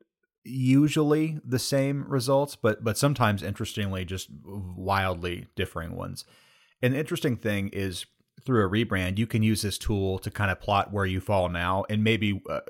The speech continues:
aspirationally where you'd like to go through the rebrand. So it can be used that way as well. You can also use it beyond just your, your opportunities for differentiation within your brewery. You can use it to spot other verticals that are, we,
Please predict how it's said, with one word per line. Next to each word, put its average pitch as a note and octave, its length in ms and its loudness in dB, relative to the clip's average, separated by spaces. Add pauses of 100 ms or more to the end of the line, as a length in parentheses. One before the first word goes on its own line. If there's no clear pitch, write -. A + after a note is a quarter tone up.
(120)
aspirationally G2 800 0
where F#2 180 -2
you'd F#2 240 -6
like F2 200 -2
to G2+ 100 -6
go E2+ 200 -6
through F2+ 240 -8
the E2+ 100 -6
rebrand. E2 440 -8
So C3 120 -2
it C3+ 80 -2
can C#3 120 0
be B2+ 80 0
used G#2 300 -4
that F2 200 -4
way E2+ 120 -6
as D2+ 180 -10
well. E2 340 -6 (800)
You D#3+ 280 -2
can D#3+ 100 8
also D#3+ 240 8
use A#2+ 260 4
it G2+ 140 0
beyond G#2 400 4
just G2 240 -4
your, F2+ 540 0
your F2+ 1040 -4
opportunities G2 440 -2
for - 120 -8
differentiation F2+ 760 -4
within F2 260 -4
your E2 120 -4
brewery. F#2+ 440 -2
You F#2 160 -4
can G#2+ 140 0
use A2+ 160 2
it - 80 -8
to - 80 -12
spot F2+ 380 0
other F2 420 -4
verticals F2 560 -6
that F#2+ 140 -2
are, F2+ 100 -2
we, F#2+ 300 -8